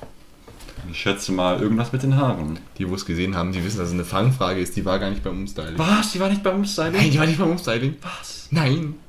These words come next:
Speaker 2: War sie nicht? Das ist schon kriminell, oder?
Speaker 1: Schon illegal.
Speaker 2: Das ist illegal.
Speaker 1: Die hat einfach die schlimmste Szene in ganz G N T M geskippt. Das ist ja fast Cheating.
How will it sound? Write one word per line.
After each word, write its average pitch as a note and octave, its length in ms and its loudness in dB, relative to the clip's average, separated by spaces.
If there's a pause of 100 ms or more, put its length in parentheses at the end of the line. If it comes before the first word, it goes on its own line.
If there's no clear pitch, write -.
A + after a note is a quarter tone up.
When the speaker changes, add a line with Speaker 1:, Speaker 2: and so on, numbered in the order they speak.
(400)
Speaker 2:
War C#3+ 120 2
sie C#3 120 4
nicht? D#3+ 320 2 (1700)
Das G2+ 60 -4
ist G2 80 -4
schon G#2 120 -2
kriminell, E2+ 440 -2
oder? - 200 -4 (580)
Speaker 1:
Schon - 240 -8
illegal. F2 560 2 (280)
Speaker 2:
Das B2+ 120 6
ist B2+ 40 8
illegal. C#3+ 640 10
Speaker 1:
Die B2+ 60 8
hat C3 80 6
einfach C3+ 480 6
die A#2+ 80 -4
schlimmste C3+ 520 2
Szene C#3 560 2
in B2+ 100 0
ganz A#2+ 400 -2
G B2 100 0
N B2 80 2
T B2+ 140 -2
M D3 240 2
geskippt. - 540 -2 (2000)
Das C#3+ 160 2
ist C#3+ 120 0
ja F#3 80 2
fast F#3 180 -2
Cheating. G#3+ 380 6